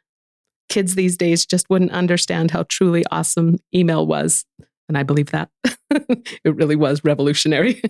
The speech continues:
<laughs> Um, Ryan championed my daring adventure to go to Russia.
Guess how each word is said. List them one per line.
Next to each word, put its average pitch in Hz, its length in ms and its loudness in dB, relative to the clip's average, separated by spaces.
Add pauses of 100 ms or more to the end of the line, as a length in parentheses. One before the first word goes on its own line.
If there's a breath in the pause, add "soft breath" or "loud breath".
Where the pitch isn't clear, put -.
<laughs> 208 100 2 (1000)
Um, 175 440 0
Ryan 190 360 2
championed 180 540 2
my 160 160 0
daring 165 400 2
adventure 156 540 0
to - 160 -6
go 160 160 0
to 151 100 0
Russia. 147 480 -2